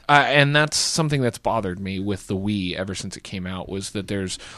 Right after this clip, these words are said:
a lot of developers, even better developers, that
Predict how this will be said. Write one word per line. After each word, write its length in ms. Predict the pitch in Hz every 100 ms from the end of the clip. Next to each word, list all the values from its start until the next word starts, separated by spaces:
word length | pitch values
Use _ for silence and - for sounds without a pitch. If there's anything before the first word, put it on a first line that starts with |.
| -
a 60 | 110
lot 240 | 113 110
of 40 |
developers, 520 | 104 104 107 104 101 131
even 180 | 120
better 280 | 98 110 120
developers, 640 | 113 98 95 92 92 92 107
that 200 | 98